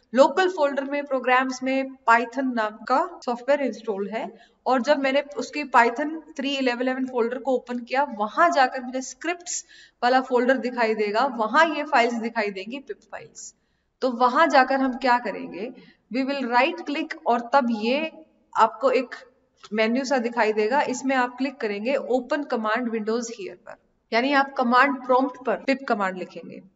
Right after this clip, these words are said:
हम क्या कह रहे हैं कि जब भी Pandas यूज़ करेंगे तो सबसे पहला स्टेप क्या होगा, हम Pandas को पहले इंस्टॉल करेंगे,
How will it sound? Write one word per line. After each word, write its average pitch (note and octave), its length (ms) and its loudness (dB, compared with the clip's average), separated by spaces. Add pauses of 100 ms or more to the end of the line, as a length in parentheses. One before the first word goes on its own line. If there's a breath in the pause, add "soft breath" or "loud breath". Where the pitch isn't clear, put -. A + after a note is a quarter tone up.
हम A#3 120 -2
क्या A#3 160 2
कह B3+ 200 -2
रहे B3+ 120 0
हैं C4+ 120 0
कि C4 120 -4
जब G3+ 160 -4
भी A3+ 80 -4
Pandas F#3+ 480 -6
यूज़ A#3 200 -4
करेंगे C4+ 380 -4
तो C4 100 -4
सबसे B3 280 -6
पहला G3+ 260 -6
स्टेप G3 320 -6
क्या G3 120 -6
होगा, G3+ 260 -2
हम B3+ 420 -6 (200)
Pandas F#3+ 360 -2
को F#3+ 140 -14
पहले F3+ 260 -10
इंस्टॉल F#3 540 -12
करेंगे, A3 460 -6